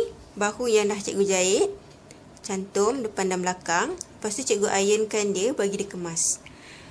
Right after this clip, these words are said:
Okey, untuk, uh, jahitkan dia dengan lapik leher, okey, kita terbalikkan dia. Kita guna bahagian belakang ni, eh.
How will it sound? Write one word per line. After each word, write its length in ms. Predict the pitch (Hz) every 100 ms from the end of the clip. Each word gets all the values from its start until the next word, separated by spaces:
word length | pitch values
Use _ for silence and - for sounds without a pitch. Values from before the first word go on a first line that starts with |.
| - - -
Okey, 240 | - 202 - - - - - 214
untuk, 480 | 208 - 339 - - - 208
uh, 400 | 208 208 208 208 202
jahitkan 560 | 226 233 - 240 226
dia 160 | 226 214
dengan 300 | 208 214 208
lapik 420 | 208 - - 202
leher, 480 | 190 196 175 220 392 - - -
okey, 120 | - -
kita 180 | - 254 -
terbalikkan 640 | 220 214 214 - 214 196
dia. 320 | 175 175 247 392 - - - - - - - - - - - - - - - - -
Kita 640 | 196 - - 208 208 - - - -
guna 320 | 202 226 254
bahagian 400 | 208 208 202 202
belakang 400 | 202 - 214 185
ni, 160 | 190
eh. 80 | 349